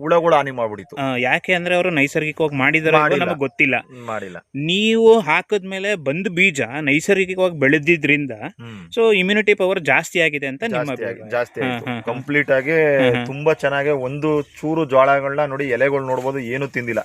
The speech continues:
Speaker 2: ಹ್ಮ್, ಹ್ಮ್, ಹ್ಮ್, ಹ್ಮ್, ಹ್ಮ್.
Speaker 1: ಚೆನ್ನಾಗ್ ಬರ್ತೈತೆ,
Speaker 2: ಹ್ಮ್,
Speaker 1: ನಿಧಾನಕ್ಕೆ
Speaker 2: ಹ್ಮ್.
Speaker 1: ಬರ್ತದೆ.
Speaker 2: ಹ್ಮ್, ಹ್ಮ್, ಹ್ಮ್.
Speaker 1: ತಾಳ್ಮೆಯಿಂದ ಇರ್ಬೇಕು.
Speaker 2: ತಾಳ್ಮೆಯಿಂದ
Speaker 1: ಈಗ already ಈಗ ಇದು
Speaker 2: ಹ್ಮ್.
Speaker 1: ಎರಡು, ಎರಡೂವರೆ, ಎರಡು ತಿಂಗಳು, ಎರಡೂವರೆ ತಿಂಗಳಾಗಿದೆ.
Speaker 2: ಹ್ಮ್, ಹ್ಮ್, ಹ್ಮ್, ಹ್ಮ್, ಹ್ಮ್.
Speaker 1: ತುಂಬಾ ಎರಡು ತಿಂಗಳಾಗಿದೆ
Speaker 2: ಹ್ಮ್,
Speaker 1: ತನಕ.
Speaker 2: ಹ್ಮ್, ಹ್ಮ್, ಹ್ಮ್.
Speaker 1: Already ಕಾಯಿ ಚೊಟ್ಟು ಆಗಿದೆ ಈಗ.
Speaker 2: ಹ್ಮ್, ಹ್ಮ್, ಹ್ಮ್,
Speaker 1: ಇದನ್ನ
Speaker 2: ಹ್ಮ್.
Speaker 1: ಬಿಟ್ಬಿಡ್ತೀವಿ, ಇನ್ನು ಇದು, ಆ, ಏನು ಬ್ರಷ್ ಕಟರ್ ಹೊಡೆಯೋದಾಗ್ಲಿ
Speaker 2: ಹ್ಮ್.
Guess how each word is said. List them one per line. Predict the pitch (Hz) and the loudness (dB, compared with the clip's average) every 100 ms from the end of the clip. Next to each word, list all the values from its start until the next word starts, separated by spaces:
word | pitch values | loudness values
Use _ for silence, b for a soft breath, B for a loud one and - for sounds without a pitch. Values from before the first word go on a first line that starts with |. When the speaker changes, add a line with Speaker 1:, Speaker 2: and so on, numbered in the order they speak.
| - | -4
Speaker 2:
ಹ್ಮ್, | 139 127 | -2 0
ಹ್ಮ್, | 131 120 | 0 0
ಹ್ಮ್, | 120 | -4
ಹ್ಮ್, | 120 117 | -6 -8
ಹ್ಮ್. | 120 127 | -10 -2
Speaker 1:
ಚೆನ್ನಾಗ್ | 143 175 160 | 2 2 2
ಬರ್ತೈತೆ, | 147 143 131 110 | 0 0 -2 -2
Speaker 2:
ಹ್ಮ್, | 101 | -2
Speaker 1:
ನಿಧಾನಕ್ಕೆ | 131 160 185 | 2 2 2
Speaker 2:
ಹ್ಮ್. | 170 | 0
Speaker 1:
ಬರ್ತದೆ. | 147 123 98 | -2 -4 -10
Speaker 2:
ಹ್ಮ್, | - - 135 | -8 -2 0
ಹ್ಮ್, | 127 123 | 0 -4
ಹ್ಮ್. | 117 | -2
Speaker 1:
ತಾಳ್ಮೆಯಿಂದ | 123 147 165 156 139 | 0 0 0 0 -2
ಇರ್ಬೇಕು. | 120 110 | -2 -2
Speaker 2:
ತಾಳ್ಮೆಯಿಂದ | 123 123 120 123 | -2 -4 -2 2
Speaker 1:
ಈಗ | 135 | 2
already | 147 151 | 2 0
ಈಗ | 156 143 | 0 0
ಇದು | 147 143 151 | 0 2 2
Speaker 2:
ಹ್ಮ್. | 139 | 2
Speaker 1:
ಎರಡು, | 131 139 127 b b b 123 | 4 2 2 b b b -2
ಎರಡೂವರೆ, | 131 147 147 143 143 | 4 4 4 0 -4
ಎರಡು | 135 | -4
ತಿಂಗಳು, | 139 143 151 | -4 -4 2
ಎರಡೂವರೆ | 147 135 131 | 2 2 -2
ತಿಂಗಳಾಗಿದೆ. | - 131 120 104 85 | -4 2 2 2 -6
Speaker 2:
ಹ್ಮ್, | - 143 127 | -2 0 0
ಹ್ಮ್, | 127 120 | -2 -6
ಹ್ಮ್, | 123 | -8
ಹ್ಮ್, | 123 120 - 120 | -8 -10 -10 -12
ಹ್ಮ್. | 123 | -10
Speaker 1:
ತುಂಬಾ | 147 151 156 156 139 | -8 0 0 0 -6
ಎರಡು | 139 156 | -8 -6
ತಿಂಗಳಾಗಿದೆ | 170 165 151 135 117 | -6 -4 -4 -4 -10
Speaker 2:
ಹ್ಮ್, | |
Speaker 1:
ತನಕ. | 107 147 131 123 | -4 0 0 0
Speaker 2:
ಹ್ಮ್, | 151 | -4
ಹ್ಮ್, | 208 143 120 | -4 -4 -2
ಹ್ಮ್. | 127 | -4
Speaker 1:
Already | 156 165 175 - | -6 -8 -8 -6
ಕಾಯಿ | 151 175 | -4 -4
ಚೊಟ್ಟು | 175 160 170 | -4 -8 -8
ಆಗಿದೆ | 139 156 139 | -6 -8 -8
ಈಗ. | 117 | -10
Speaker 2:
ಹ್ಮ್, | 92 - 135 | -10 -2 0
ಹ್ಮ್, | 131 127 | 0 -2
ಹ್ಮ್, | 131 | -2
Speaker 1:
ಇದನ್ನ | 185 | -4
Speaker 2:
ಹ್ಮ್. | 185 | -4
Speaker 1:
ಬಿಟ್ಬಿಡ್ತೀವಿ, | 175 170 190 175 165 | -10 -10 -8 -8 -10
ಇನ್ನು | 160 165 | -12 -12
ಇದು, | 165 165 165 151 | -12 -10 -8 -2
ಆ, | 151 147 139 127 | -2 -2 -8 -12
ಏನು | 147 151 | -10 -8
ಬ್ರಷ್ | 131 123 | -8 -6
ಕಟರ್ | 151 147 | -6 -6
ಹೊಡೆಯೋದಾಗ್ಲಿ | 135 127 139 131 107 104 123 127 | -4 -4 -2 0 -2 -4 -6 -2
Speaker 2:
ಹ್ಮ್. | 135 131 | 0 -2